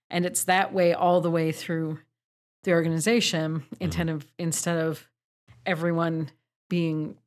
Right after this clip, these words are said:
Speaker 1: uh, faced toward, working toward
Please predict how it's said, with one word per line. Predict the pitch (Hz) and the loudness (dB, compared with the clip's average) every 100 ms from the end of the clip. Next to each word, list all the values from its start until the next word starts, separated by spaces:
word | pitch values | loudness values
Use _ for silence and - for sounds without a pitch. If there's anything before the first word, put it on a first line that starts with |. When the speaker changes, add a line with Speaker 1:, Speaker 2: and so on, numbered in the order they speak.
| _ _ - | _ _ -8
Speaker 1:
uh, | 156 160 - - _ _ _ _ _ | -8 -6 -10 -14 _ _ _ _ _
faced | - 196 - - | 4 4 4 0
toward, | - 175 165 160 | 4 6 6 4
working | 180 170 170 | 0 0 -4
toward | 151 165 156 151 | -4 -2 -2 -4